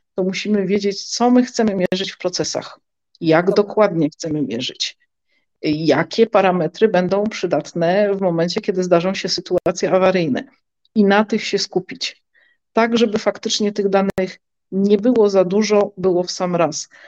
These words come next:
Speaker 1: bo jeżeli, y, zbierzemy nawet elektronicznie, nie będziemy wysyłać nikogo z ołówkiem czy z długopisem i kartką,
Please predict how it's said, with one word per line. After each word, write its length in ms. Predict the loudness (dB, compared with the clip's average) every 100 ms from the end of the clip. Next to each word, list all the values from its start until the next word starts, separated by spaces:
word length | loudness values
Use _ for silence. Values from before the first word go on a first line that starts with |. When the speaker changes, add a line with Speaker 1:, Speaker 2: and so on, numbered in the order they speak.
| -2
Speaker 1:
bo 120 | 2
jeżeli, 600 | 4 4 0 -2 -6 -10 _ _ -12
y, 200 | -10 -10 _ _ _ _ _ _ _ _ _ _ _ _ -20
zbierzemy 600 | -4 2 4 4 4 0
nawet 360 | -2 -6 -4
elektronicznie, 680 | -2 -2 -2 -4 -2 -4 -4
nie 100 | -4
będziemy 440 | -4 -4 -4 -4 -6
wysyłać 580 | -6 -4 -4 -2 -2 -2
nikogo 360 | -6 -4 -4
z 80 | -4
ołówkiem 440 | 2 2 0 -8
czy 120 | -4 -4
z 60 |
długopisem 560 | -2 -2 -2 -2 -6 -6
i 80 | -6
kartką, 480 | -6 -6 -8 -12